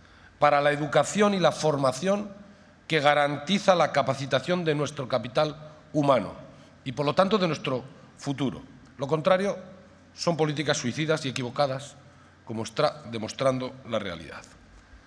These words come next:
Y aunque es evidente que Euskadi no es ajena a estas circunstancias, y no seré yo quien caiga en un discurso autocomplaciente, como estáis viendo, con los tiempos que corren,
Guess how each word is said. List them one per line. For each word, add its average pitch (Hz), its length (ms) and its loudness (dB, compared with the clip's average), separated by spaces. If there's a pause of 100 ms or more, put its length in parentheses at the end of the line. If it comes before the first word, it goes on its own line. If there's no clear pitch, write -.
(280)
Y 113 60 -6
aunque 120 200 -4
es - 120 0
evidente 139 720 0 (840)
que 117 100 -2
Euskadi 156 420 2
no 151 100 6
es - 160 2
ajena 120 520 2 (600)
a 120 60 -4
estas 113 500 -2
circunstancias, 151 720 -2
y 127 40 -4
no 123 100 -4
seré 123 260 -4
yo 135 400 0 (400)
quien 117 180 -2
caiga 139 300 0
en 123 80 2
un 131 260 -4
discurso 117 520 -6
autocomplaciente, 110 920 -4
como 120 160 -2
estáis 127 240 -2
viendo, 147 380 0 (640)
con 113 160 -6
los 110 160 -6
tiempos 147 400 -4
que 90 320 -8
corren, 185 440 2